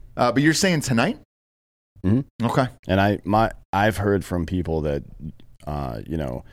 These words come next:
Speaker 2: you never know what's gonna happen. And, and especially in the,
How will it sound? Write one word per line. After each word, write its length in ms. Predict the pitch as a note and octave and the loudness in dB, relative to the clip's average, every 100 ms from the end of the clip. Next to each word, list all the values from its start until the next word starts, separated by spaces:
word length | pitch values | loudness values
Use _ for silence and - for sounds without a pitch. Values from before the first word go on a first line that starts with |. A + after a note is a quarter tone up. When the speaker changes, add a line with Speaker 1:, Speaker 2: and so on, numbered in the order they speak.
| - | -2
Speaker 2:
you 120 | A#2 | 2
never 200 | D3+ D3 | 4 4
know 220 | A#2+ G2 E2 | 2 2 0
what's 160 | D2 | -4
gonna 180 | F2 C#2+ | -6 -6
happen. 340 | D2+ B1+ - | -4 -6 -6
And, 220 | A#1+ F#2+ - | -4 -4 -2
and 280 | G#2+ G#2 - - _ _ _ - | -4 -4 -6 -20 _ _ _ -4
especially 580 | B2 - D3+ D3+ C3 A2 | 0 2 2 2 4 4
in 160 | G2+ F#2 | 4 2
the, 400 | E2+ D#2+ C#2+ | 0 0 -4